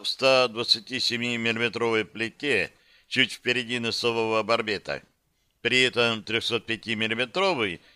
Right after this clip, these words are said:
бронебойный снаряд, пробив пояс, разорвался, уже ударившись о скос бронепалубы,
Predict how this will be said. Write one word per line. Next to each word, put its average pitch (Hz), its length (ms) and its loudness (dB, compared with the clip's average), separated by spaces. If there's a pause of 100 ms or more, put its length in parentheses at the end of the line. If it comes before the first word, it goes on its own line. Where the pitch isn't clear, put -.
(100)
бронебойный 110 720 0
снаряд, 147 640 0
пробив 151 360 0
пояс, 117 540 0
разорвался, 113 920 -2 (380)
уже 117 240 0
ударившись 151 800 4
о 131 160 2
скос 139 400 0
бронепалубы, 107 920 0